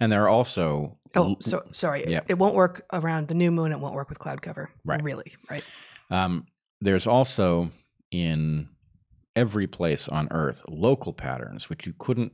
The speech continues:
Speaker 1: globalize. You can't say, "This
Speaker 2: Mm-hmm.
Speaker 1: is the pattern," but they're things that you learn if you're there.
Speaker 2: Like the
Speaker 1: So
Speaker 2: sounds of, in birds and insects and such.
Speaker 1: Yeah, when I was
Speaker 2: Yeah.
Speaker 1: working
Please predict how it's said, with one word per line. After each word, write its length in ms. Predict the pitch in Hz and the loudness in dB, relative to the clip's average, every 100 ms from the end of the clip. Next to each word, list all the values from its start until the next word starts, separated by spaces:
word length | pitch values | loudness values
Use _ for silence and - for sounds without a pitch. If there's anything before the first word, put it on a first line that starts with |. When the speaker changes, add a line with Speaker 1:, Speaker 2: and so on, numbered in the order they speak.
| _ _ 95 | _ _ -14
Speaker 1:
globalize. 540 | - 92 107 73 - - | -4 0 0 -2 -6 -2
You 200 | 185 185 | 0 2
can't 200 | - 165 | 2 2
say, 160 | 92 165 | 2 4
"This 160 | - | 2
Speaker 2:
Mm-hmm. 100 | 92 | 0
Speaker 1:
is 60 | 82 | -2
the 100 | 82 | -2
pattern," 300 | 82 76 71 | -2 -2 -2
but 100 | 78 | -2
they're 80 | 95 | -2
things 300 | 117 110 95 | 0 0 0
that 60 | |
you 140 | 85 87 | -2 -2
learn 440 | 87 113 101 82 | 2 2 2 0
if 160 | 76 80 | -2 -6
you're 80 | |
there. 480 | 71 80 92 62 50 147 | -4 0 0 0 -4 -4
Speaker 2:
Like 140 | 156 | -2
the 100 | - | 0
Speaker 1:
So 60 | - | 2
Speaker 2:
sounds 400 | 175 165 165 160 | 2 2 0 0
of, 380 | 160 151 135 - | 0 -2 -4 -6
in 160 | 156 | -4
birds 280 | 156 147 143 | -2 -2 -2
and 80 | 147 | -4
insects 400 | 147 - 139 - | -2 -4 -4 -6
and 100 | 143 | -4
such. 400 | 139 139 - - | -4 -6 -6 -2
Speaker 1:
Yeah, 140 | 90 | 0
when 120 | 80 85 | 2 2
I 60 | |
was 140 | 82 78 | 2 2
Speaker 2:
Yeah. 60 | |
Speaker 1:
working 520 | 92 - 87 78 78 | 2 2 0 0 -2